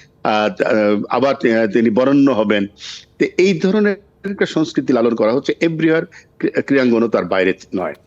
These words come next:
আহ, যেটাকে বলে যে rule of law, আইনের শাসন, আইনের শাসন তো এখন দেখা যাচ্ছে যে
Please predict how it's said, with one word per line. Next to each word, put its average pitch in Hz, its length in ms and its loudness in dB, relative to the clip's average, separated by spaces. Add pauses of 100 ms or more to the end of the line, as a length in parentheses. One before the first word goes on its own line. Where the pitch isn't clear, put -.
(340)
আহ, 113 180 0 (240)
যেটাকে 147 380 0
বলে 120 340 2
যে 104 380 2 (100)
rule 120 240 2
of 135 240 -2
law, 95 180 2
আইনের 110 320 2
শাসন, 95 480 -4 (460)
আইনের 143 280 2
শাসন 165 400 -4
তো 185 80 -2
এখন 165 200 -2
দেখা 156 180 0
যাচ্ছে 156 360 -2
যে 156 320 0